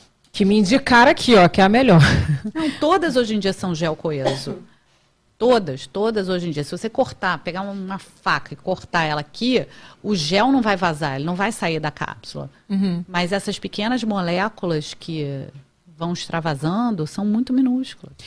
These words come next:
Speaker 1: É igual plástico, gente. A minha nutricionista, ela é mó, assim, ela é super neurótica, né? E ela fala assim, neurótica no bom sentido, assim, ela informa, né? Ela falou, "Evelyn,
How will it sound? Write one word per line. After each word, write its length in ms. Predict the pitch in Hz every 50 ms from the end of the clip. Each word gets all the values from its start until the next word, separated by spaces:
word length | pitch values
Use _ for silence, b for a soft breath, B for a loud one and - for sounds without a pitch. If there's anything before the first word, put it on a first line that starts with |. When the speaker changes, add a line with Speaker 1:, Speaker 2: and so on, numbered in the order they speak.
| B B B
Speaker 1:
É 80 | 339
igual 160 | 349 339 370 381
plástico, 380 | 370 349 330 320 294 - 285
gente. 160 | 254 214 196
A 40 | 220
minha 140 | 214 226 220
nutricionista, 600 | 220 220 - 214 214 214 214 214 233 233 - 214
ela 100 | 208 202
é 40 | 196
mó, 380 | 196 196 196 208 226 254 269
assim, 580 | 269 269 - - 233 214 196 190 180 175 175 185 - _ -
ela 120 | 190 185
é 40 | 180 175 - - - _ -
super 500 | - - 226 214 - 254 254 262 247 233
neurótica, 500 | 220 226 226 226 196 175 170 - - 190
né? 180 | 180 180 190 B B B B B B B
E 40 | -
ela 120 | 196 202 202
fala 180 | - 214 220
assim, 460 | 233 226 - - 226 214 202 190 185
neurótica 480 | 190 208 220 220 220 233 - 254 233 226
no 100 | 214 214
bom 160 | 202 208 214
sentido, 400 | 214 - 233 220 - - 170 160
assim, 240 | 165 165 - - 170
ela 240 | 170 180 180 185 - -
informa, 600 | 185 196 190 - - 190 170 165 170 170 165 165
né? 120 | 170 175
Ela 140 | 180 185 196
falou, 200 | - - 214 214
"Evelyn, 400 | 220 240 226 202 190 185 180 185